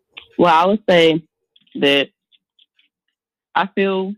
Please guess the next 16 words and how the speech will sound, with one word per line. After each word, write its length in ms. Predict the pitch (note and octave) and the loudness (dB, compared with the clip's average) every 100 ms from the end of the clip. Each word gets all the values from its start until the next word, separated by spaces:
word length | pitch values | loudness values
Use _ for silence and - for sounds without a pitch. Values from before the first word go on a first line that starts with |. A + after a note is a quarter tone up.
| _ - | _ -12
your 200 | D3+ D3+ | -12 -8
pain. 500 | D3 C#3+ D3 F3 - _ | -10 -8 -10 -14 -20 _
I 100 | D3 - | -18 -14
feel 100 | E3 | -12
that, 220 | E3 D3+ | -10 -12
you 140 | C#3+ C#3+ | -12 -10
know, 220 | C3+ C3+ | -10 -10
like, 220 | B2+ A#2+ - - - - _ | -12 -14 -18 -20 -20 -20 _
you 140 | - F#3 | -4 -2
probably 280 | F#3 E3+ D#3 | -2 -2 -2
wondering 460 | D#3+ D#3+ D#3 D3+ | -4 -4 -4 -4
if 120 | C#3+ C#3+ | -6 -8
he 100 | D#3 | -8
died 300 | D3+ D3 D3+ | -6 -4 -6
in 140 | D3+ | -8
jail 220 | C#3 D3 | -8 -8